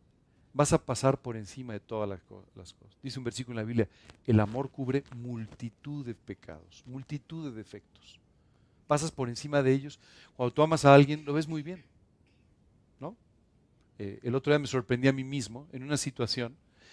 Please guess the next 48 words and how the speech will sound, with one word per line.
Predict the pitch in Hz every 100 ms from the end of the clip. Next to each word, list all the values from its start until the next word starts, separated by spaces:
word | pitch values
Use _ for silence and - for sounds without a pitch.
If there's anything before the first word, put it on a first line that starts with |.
| -
Estaba | - - 143
hablando | 135 135
de | 135
una | 135
persona | 123 - 131 127
a |
la | 117
que | 107
le | 110
tengo | 127 123
mucho | 127 - 131
cariño | 123 117 110 120 _ _ _ _ - _
y | 123
entonces | 120 160 160
empecé | 151 131 147
a |
disculpar | 151 - 127 113 131
muchas | 135 135 120
cosas. | - 127 - - _ _
Mi | 127
esposa | - 135
me | 139
dijo, | 127 117 123 - _ _ _ _ - _ _ _ _ _ _ _ _ _
"¿Cómo? | - 139 101
Pero | 110
eso | 127
está | 147 117
mal". | 123 117 - _ _ - - -
No, | 214 180
bueno, | 147 147 110
pero | 110 107 - -
yo, | 160 175
yo | 151
estaba | 160 196 185
disculpando | 151 - 151 135 - 156 165
a | 135
la | 120
persona | 127 - 127 123 - _ _ - - - _
porque | 147 143
es | 143
una | 143
persona | 139 139 131
a |
la | 120
que | 110
le | 110
tengo | 123 123 120
mu-, | 123